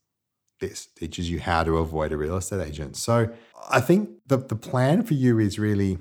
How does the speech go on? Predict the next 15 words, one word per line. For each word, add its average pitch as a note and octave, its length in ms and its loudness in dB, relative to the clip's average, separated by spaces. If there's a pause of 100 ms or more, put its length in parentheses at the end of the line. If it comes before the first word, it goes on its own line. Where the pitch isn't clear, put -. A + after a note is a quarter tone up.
(280)
get C#3 200 0
people's D3 280 0
attention G#2+ 480 -2
early F2+ 280 0
with F#2 240 -2
the E2 80 -4
sort F2 180 -2
of E2+ 80 -8
the F#2 80 -8
shocking G2+ 400 -4
headlines, F2 640 -4
you F#2 60 -4
know, F2+ 60 -2
what, C3 260 -2
what's C3+ 180 -2